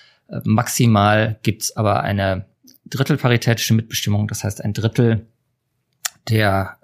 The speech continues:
äh, Aufsichtsratsmitglieder sind Arbeitnehmervertreter. Äh, in Deutschland wäre das das Drittelbeteiligungsgesetz. Ähm, eine paritätische Mitbestimmung, wie es die in Deutschland im Mitbestimmungsgesetz gibt,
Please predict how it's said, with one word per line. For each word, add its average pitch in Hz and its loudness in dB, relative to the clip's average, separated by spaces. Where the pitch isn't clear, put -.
äh, 110 -4
Aufsichtsratsmitglieder 104 0
sind 131 0
Arbeitnehmervertreter. 117 0
Äh, 110 -4
in 110 0
Deutschland 113 0
wäre 110 -6
das 98 -2
das 117 -6
Drittelbeteiligungsgesetz. 117 -2
Ähm, 117 -2
eine 110 0
paritätische 135 0
Mitbestimmung, 120 0
wie 104 2
es 104 -4
die - -4
in 107 -4
Deutschland 107 0
im 98 -6
Mitbestimmungsgesetz 113 0
gibt, - -4